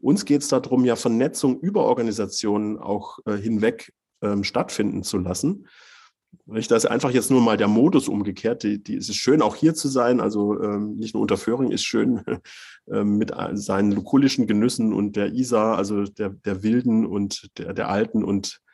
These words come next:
dem Kanal. Also so Umgebung ist ja hier wunderbar.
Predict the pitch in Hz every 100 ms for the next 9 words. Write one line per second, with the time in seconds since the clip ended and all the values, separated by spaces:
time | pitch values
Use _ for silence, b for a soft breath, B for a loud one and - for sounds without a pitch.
0 | b - 110 - 98 98 92 117 107 101
1 | 101 101 101 104 127 110 98 - 95 104
2 | 98 104 90 98 117